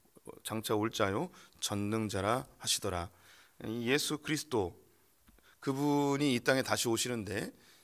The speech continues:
그 예수 그리스도의 오심의 주체가 하나님이심을 언급하고 있습니다. 그래서 예전에도, 이전에도 있었고 지금도 계시고 장차 오실 분. 근데 이 이야기를 하나님만 하시는 것이 아니고 예수님도 스스로 하십니다.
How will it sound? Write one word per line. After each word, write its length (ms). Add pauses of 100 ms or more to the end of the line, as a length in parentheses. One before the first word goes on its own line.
(120)
그 180
예수 300
그리스도의 400
오심의 500
주체가 600 (340)
하나님이심을 800
언급하고 440
있습니다. 500 (420)
그래서 200
예전에도, 360
이전에도 460
있었고 600 (140)
지금도 400
계시고 480 (300)
장차 340
오실 260
분. 280 (480)
근데 120
이 340
이야기를 540 (200)
하나님만 520
하시는 280
것이 180
아니고 420 (240)
예수님도 680
스스로 360
하십니다. 460